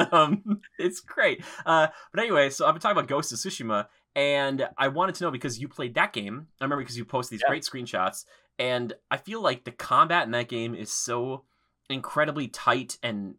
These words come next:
Speaker 1: e-, maybe the best I've ever played. You know, after playing Demon Souls and then, uh, A C Valhalla right now, like, did, like, going from an open world game like Ghost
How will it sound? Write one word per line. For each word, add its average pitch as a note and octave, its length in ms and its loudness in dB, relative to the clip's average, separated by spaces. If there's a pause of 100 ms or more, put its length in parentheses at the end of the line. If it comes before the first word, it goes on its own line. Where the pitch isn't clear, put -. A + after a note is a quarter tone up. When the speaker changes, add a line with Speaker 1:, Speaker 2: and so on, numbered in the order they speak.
Speaker 1:
e-, F3 260 -16
maybe F3+ 240 0
the D3+ 100 -2
best A#2 380 2
I've A2+ 140 4
ever G2+ 180 -2
played. G#2 480 -6 (560)
You D3 160 -4
know, C#3+ 280 2
after D#3 280 4
playing B2+ 600 -4
Demon C3 300 0
Souls G#2+ 420 -4
and G#2+ 220 -8
then, G2 380 -12 (100)
uh, G2 280 -2
A B2 120 -2
C B2 140 -8
Valhalla B2+ 520 0
right G2+ 240 -4
now, F#2 440 -8
like, G#2 340 -4
did, G2 300 -8
like, G#2 240 -8
going C3+ 280 -2
from A#2+ 140 -2
an F2+ 60 -6
open A2+ 260 0
world G#2 160 -4
game G2+ 140 -8
like G#2+ 180 -12
Ghost - 560 -6